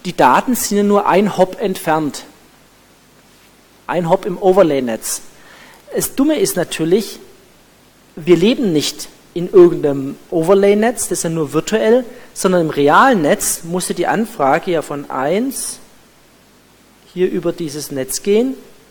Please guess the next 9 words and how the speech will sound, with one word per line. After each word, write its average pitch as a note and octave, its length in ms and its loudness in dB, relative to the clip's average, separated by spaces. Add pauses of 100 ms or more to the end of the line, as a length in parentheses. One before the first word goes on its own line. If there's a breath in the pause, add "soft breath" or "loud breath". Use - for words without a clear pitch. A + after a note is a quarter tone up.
hierhin. F3+ 460 -2 (720)
Die E3+ 120 -8
Antwort G3+ 600 0
läuft D3+ 400 -2
wieder D3 200 -2
über F3+ 240 -2
das E3 200 -4
Netz C#3+ 320 -6
zurück D3 420 -2